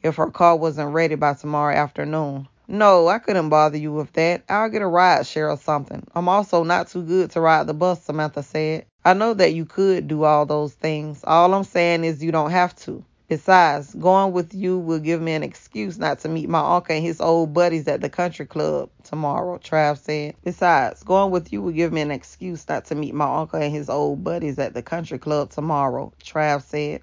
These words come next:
"What's wrong with that?" Samantha laughed. "Have you ever hung out with a bunch of old men before?" Trav said. "No," Samantha said with a chuckle. "You don't want to either, trust me. They're nosy, mean, and perverted," Trav said.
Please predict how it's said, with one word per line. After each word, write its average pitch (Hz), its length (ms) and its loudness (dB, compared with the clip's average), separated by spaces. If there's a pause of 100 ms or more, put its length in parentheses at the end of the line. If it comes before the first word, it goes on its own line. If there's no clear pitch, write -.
(160)
"What's 233 240 0
wrong 226 280 6
with 196 180 -4
that?" 214 360 2
Samantha 160 460 -2
laughed. 156 520 0
"Have 180 160 0
you 196 140 4
ever 180 180 6
hung 185 200 2
out 190 160 4
with 190 100 2
a 170 60 0
bunch 185 260 0
of 165 100 4
old 180 220 4
men 190 240 -2
before?" 190 380 -2
Trav 185 340 0
said. 190 400 -4 (220)
"No," 170 400 6
Samantha 170 440 0
said 160 320 2
with - 140 -8
a - 40 -6
chuckle. 165 540 -4 (180)
"You 165 140 -4
don't 170 180 2
want 170 240 -2
to 151 180 -4
either, 139 320 -4
trust 165 460 -2
me. 107 220 -12 (120)
They're 156 200 2
nosy, 185 520 2
mean, 170 420 -2
and 165 140 2
perverted," 160 560 0
Trav 151 380 0
said. 156 440 -4